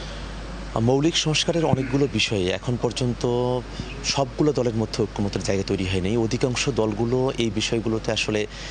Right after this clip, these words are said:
তাদের সম্মতি জানিয়ে রেখেছেন, প্রস্তাবের পক্ষে তারা অবস্থান নিয়েছেন। কিন্তু,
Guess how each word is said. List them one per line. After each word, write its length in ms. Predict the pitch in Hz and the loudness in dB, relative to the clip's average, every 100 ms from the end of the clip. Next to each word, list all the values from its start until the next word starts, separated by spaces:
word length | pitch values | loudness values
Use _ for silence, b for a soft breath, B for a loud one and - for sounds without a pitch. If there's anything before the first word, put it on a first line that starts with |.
| B B - | B B -4
তাদের 180 | 104 | -2
সম্মতি 800 | 113 - 120 120 - 117 110 110 - 92 | 0 0 0 -2 0 0 0 -2 -4 0
জানিয়ে 280 | 104 104 | 0 0
রেখেছেন, 440 | 92 90 101 - 87 | -2 -2 -4 -4 -6
প্রস্তাবের 360 | - 104 107 92 - | -4 -2 -2 -2 -2
পক্ষে 240 | 107 131 | -2 -2
তারা 160 | 110 101 | 0 -2
অবস্থান 380 | 87 92 107 | 0 -2 -2
নিয়েছেন। 420 | 92 87 90 120 147 B B B B B | -2 -2 -2 -4 -4 B B B B B
কিন্তু, 680 | - 123 - 135 131 131 127 | -2 -2 0 2 2 0 -2